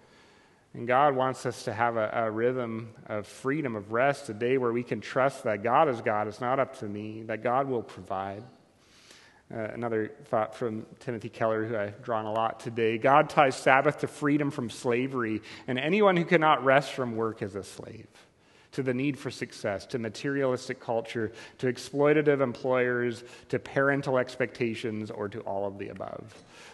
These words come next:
These slave masters will abuse you if you are not disciplined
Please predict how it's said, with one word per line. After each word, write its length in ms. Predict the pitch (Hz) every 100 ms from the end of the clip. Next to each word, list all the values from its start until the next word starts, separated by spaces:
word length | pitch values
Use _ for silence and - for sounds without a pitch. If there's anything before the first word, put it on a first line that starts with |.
| -
These 180 | 117 107
slave 400 | - 120 117 117
masters 460 | 110 110 117 107
will 160 | 107 107
abuse 420 | 104 113 143 135
you 360 | 117 113 120 -
if 180 | 117 135
you 100 | 135
are 120 | 127
not 240 | 131 113
disciplined 800 | 143 202 165 - 156 139 139